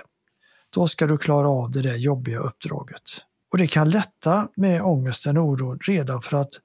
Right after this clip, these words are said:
du nu vet att där vid den tidpunkten så kommer du att lösa ditt problem och få gjort det som nu hänger över dig. Och bollen är i rullning.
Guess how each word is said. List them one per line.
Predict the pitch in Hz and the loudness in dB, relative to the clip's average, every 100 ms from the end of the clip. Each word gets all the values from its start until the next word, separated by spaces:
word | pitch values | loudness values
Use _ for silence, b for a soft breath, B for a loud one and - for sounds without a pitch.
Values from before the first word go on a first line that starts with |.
| B B B | B B B
du | - 170 156 160 | 0 2 2 4
nu | 147 156 | 4 4
vet | 147 160 196 120 - - | 4 2 0 -2 -8 -4
att | 135 - - | -4 -4 -8
där | - 160 185 208 208 - | 0 2 2 0 -4 -4
vid | 185 180 | 0 2
den | 143 135 | 0 -2
tidpunkten | - 170 131 127 107 - - - - | -2 -2 -2 -6 -8 -10 -14 -14 -12
så | - 196 | -4 -2
kommer | - 147 131 | 0 0 0
du | 135 | 0
att | 143 | 2
lösa | 165 120 - | 0 -2 -6
ditt | 123 113 | -8 -8
problem | - 135 123 113 - | -6 -6 -6 -8 -10
och | - 139 | -8 -6
få | - 139 | 0 2
gjort | 170 185 - - - - | 2 0 -8 -16 -16 -4
det | 147 120 | -2 -2
som | - 151 143 139 | -6 -4 -4 -6
nu | - 139 127 | -4 -4 -2
hänger | - 151 120 117 151 | -2 -2 -2 -4 -2
över | 143 135 - | -2 -2 -8
dig. | - - - - | -10 -12 -18 -2
Och | 196 190 - - - | 0 0 -4 -10 -2
bollen | 185 180 185 185 | 2 4 6 4
är | 160 143 | 2 2
i | 139 | 2
rullning. | 139 156 123 123 117 104 | 2 2 0 -4 -8 -12